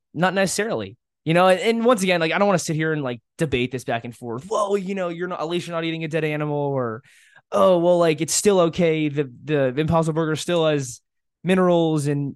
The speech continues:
micro and macronutrients and all this." Like, you listen to both sides of it, and it's just, like, it all just sounds so fucking ridiculous. And it just makes me, like, not even wanna be a part of the food paradigm at all. Like, it makes me just wanna, like, get out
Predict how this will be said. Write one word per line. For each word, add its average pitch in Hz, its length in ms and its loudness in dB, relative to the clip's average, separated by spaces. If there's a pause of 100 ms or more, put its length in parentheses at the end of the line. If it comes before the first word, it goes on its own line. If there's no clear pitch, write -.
micro 175 420 0
and 165 100 2
macronutrients 160 1040 0
and 127 440 -4
all 151 160 2
this." 143 240 -2
Like, 151 260 0 (560)
you 185 140 0
listen 220 240 2
to 170 60 2
both 147 220 2
sides 123 300 0
of 123 60 -6
it, 127 60 0
and 123 80 -2
it's 127 100 -4
just, - 340 -8
like, 120 260 -4 (840)
it 196 100 -4
all 185 180 4
just 214 200 2
sounds 175 280 0
so 160 160 0
fucking 151 360 -2
ridiculous. 139 760 -6 (240)
And 170 120 2
it - 20 0
just 180 140 0
makes 202 200 0
me, 269 60 -2
like, 269 180 2
not 147 240 0
even 175 140 -2
wanna 170 140 -4
be 147 120 -2
a - 60 -2
part 143 300 -4
of 104 80 -8
the 110 80 -12
food 131 260 -8
paradigm 113 400 -6
at 95 80 -14
all. 95 240 -10
Like, 120 140 -6
it 127 60 -6
makes 147 200 -2
me 190 60 -8
just 185 120 -16
wanna, 202 140 -8
like, 143 180 -12
get 139 160 -4
out 107 300 -8